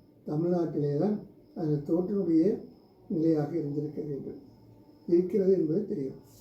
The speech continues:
இந்த ஆகமங்களை பற்றிய செய்திகள் வடநாட்டுடைய நூல்களிலோ வட மொழிகளிலோ வேறு எங்கும் அங்கு காணப்படவில்லை. இது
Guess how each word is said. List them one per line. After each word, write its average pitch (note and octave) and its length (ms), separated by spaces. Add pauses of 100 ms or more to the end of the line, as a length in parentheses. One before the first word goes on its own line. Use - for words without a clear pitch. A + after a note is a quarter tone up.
(160)
இந்த G3 120
ஆகமங்களை G3 680
பற்றிய D3+ 540 (440)
செய்திகள் F#3 680 (380)
வடநாட்டுடைய G3 760
நூல்களிலோ D3 600 (400)
வட F#3+ 380
மொழிகளிலோ D#3+ 800 (420)
வேறு E3 180
எங்கும் E3 280
அங்கு D#3+ 400
காணப்படவில்லை. D#3+ 680 (680)
இது F3+ 400